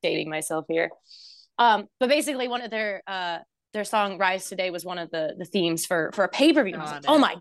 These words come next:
Speaker 1: God, this is, like, beautiful." <laughs> And then I was like, "Oh, they're the same people that, that do
Speaker 2: Yeah.
Speaker 1: Edge's theme." And then it
Speaker 2: Got
Speaker 1: just
Speaker 2: it.
Speaker 1: kind of went from <laughs> there. Yeah. So
Speaker 2: You
Speaker 1: yes, but
Speaker 2: love
Speaker 1: no.
Speaker 2: it when it intersects, you know?
Speaker 1: Yes,
Speaker 2: Um,
Speaker 1: uh,
Speaker 2: you know,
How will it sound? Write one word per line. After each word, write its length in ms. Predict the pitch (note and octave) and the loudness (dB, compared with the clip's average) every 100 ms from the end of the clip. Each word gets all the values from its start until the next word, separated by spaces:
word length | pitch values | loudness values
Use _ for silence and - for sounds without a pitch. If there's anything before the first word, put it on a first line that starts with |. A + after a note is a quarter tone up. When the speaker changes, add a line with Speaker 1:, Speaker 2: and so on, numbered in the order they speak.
| - | 0
Speaker 1:
God, 280 | C#4 D4+ A3 | 2 4 2
this 160 | D4 B3+ | -4 -10
is, 120 | F#3 | -12
like, 180 | F#3 F3 - | -12 -12 -2
beautiful." 1000 | A#3+ F4+ C5 - A#3+ D4 C#4+ D#4+ D4 C4 - - | 6 10 10 6 2 4 4 6 2 0 -12 -20
<laughs> 260 | - F4 - | -20 -16 -2
And 160 | B3 B3+ | -2 0
then 180 | B3+ B3+ | 0 0
I 100 | A#3 | -4
was 140 | A3 | -6
like, 120 | A3 _ | -12 _
"Oh, 200 | E4 F4+ | -2 -2
they're 140 | D4+ D#4 | -2 -6
the 80 | D4+ | -8
same 280 | D4+ C4+ | -8 -8
people 320 | B3 C4 A#3+ G#3 | -4 -4 -4 -2
that, 180 | G3 - _ - | -2 -4 _ -6
that 160 | F#3+ - | -6 -4
do 140 | A3 G3 | -4 -2
Speaker 2:
Yeah. 120 | F3 | -2
Speaker 1:
Edge's 240 | D#3+ E3+ - | -2 -8 -4
theme." 320 | F3+ F3 E3+ | -2 -2 -2
And 140 | F#3+ | 0
then 180 | F#3+ F#3 | 2 2
it 60 | E3+ | 0
Speaker 2:
Got 60 | D#3 | -2
Speaker 1:
just 140 | D3+ | -4
Speaker 2:
it. 40 | |
Speaker 1:
kind 160 | F3+ E3 | -6 -4
of 100 | D#3 | -2
went 200 | F3+ F#3+ | -2 2
from 240 | A#3 A#3 | 2 4
<laughs> 0 | |
there. 380 | A3+ B3+ - E4 | 4 4 4 2
Yeah. 320 | D4 G#3+ G3 F#3+ | 2 0 -2 -6
So 180 | - G3 _ _ | -10 -12 _ _
Speaker 2:
You 100 | - | -2
Speaker 1:
yes, 80 | A3 | 0
but 80 | A3 | 0
Speaker 2:
love 200 | G#3+ A3+ | 0 0
Speaker 1:
no. 60 | |
Speaker 2:
it 160 | B3+ A#3+ _ _ | -2 -4 _ _
when 220 | G3+ A3 | -4 -4
it 100 | A3 | -2
intersects, 720 | G#3 G3 F#3 - E3+ - - G3 | -4 -4 -4 -6 -8 -8 -14 -10
you 160 | E3+ | -6
know? 360 | E3+ D#3+ E3+ F#3 | -4 -4 -4 -4
Speaker 1:
Yes, 400 | A#3 B3 D4+ C4+ | -2 2 2 2
Speaker 2:
Um, 380 | E3 E3 E3 A3 | 2 2 0 -2
Speaker 1:
uh, 60 | G3+ _ _ _ _ _ | -6 _ _ _ _ _
Speaker 2:
you 140 | B3+ C4 | -8 -2
know, 340 | C4 B3+ A#3+ | 0 0 -2